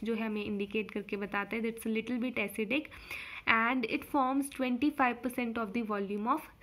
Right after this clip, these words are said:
semen। यहाँ पे जो seminal vesicle, it forms the sixty percent of the semen and prostate gland forms the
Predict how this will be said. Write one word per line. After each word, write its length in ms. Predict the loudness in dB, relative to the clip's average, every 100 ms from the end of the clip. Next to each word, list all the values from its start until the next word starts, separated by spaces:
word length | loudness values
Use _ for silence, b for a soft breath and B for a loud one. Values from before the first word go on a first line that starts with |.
| 2
semen। 340 | 4 4 0 -6 -14 B B B -2
यहाँ 240 | 2 2 2
पे 100 | 0
जो 140 | 0
seminal 460 | 0 2 2 2 2 0
vesicle, 400 | -2 -2 0 0
it 120 | -2
forms 260 | -2 -2 -2
the 60 | -4 -4
sixty 300 | -4 -2 0
percent 380 | 0 0 0 -2
of 100 | 0 0
the 80 | -2 -2
semen 320 | 0 2 0 -2 B B B B 2
and 160 | 2 0
prostate 460 | -4 -2 0 0 0
gland 260 | -2 -2 -4
forms 260 | -4 -4 -2
the 80 | -2